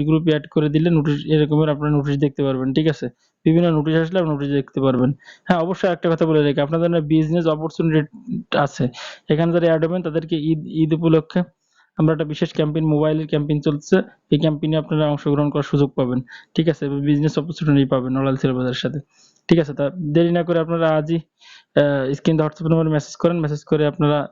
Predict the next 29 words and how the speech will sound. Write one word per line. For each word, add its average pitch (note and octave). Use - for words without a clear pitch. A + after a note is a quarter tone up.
ভেরিফাই D3
নেন। C3+
নড়াইল D#3
সেল D#3+
বাজার D#3+
ইতিমধ্যে D#3+
আপনারা D#3
একটা C#3+
জিনিস D#3
দেখেন, D3+
মেম্বার D3
কিন্তু D#3
ইতিমধ্যে D3+
প্রায় D3
সাড়ে C#3+
তিনশো C#3+
হয়ে D#3
গেছে, D#3
ঠিক E3+
আছে? D3
এই C#3
ফ্রি D#3+
ক্যাম্পেইনে E3
আশা D3+
করছি D#3
আরো D3+
যারা D#3
আছে D3+
অনেক, D3+